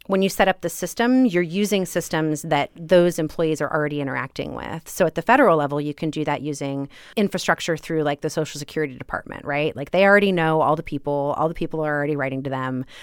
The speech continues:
Like, <laughs> so it's, like, sort of wonky policy stuff, um, but it's an opportunity, I think, for America to have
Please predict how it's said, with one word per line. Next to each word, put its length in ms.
Like, 280
<laughs> 800
so 520
it's, 340
like, 240
sort 200
of 120
wonky 600
policy 440
stuff, 440
um, 600
but 280
it's 160
an 60
opportunity, 1040
I 180
think, 500
for 720
America 580
to 140
have 440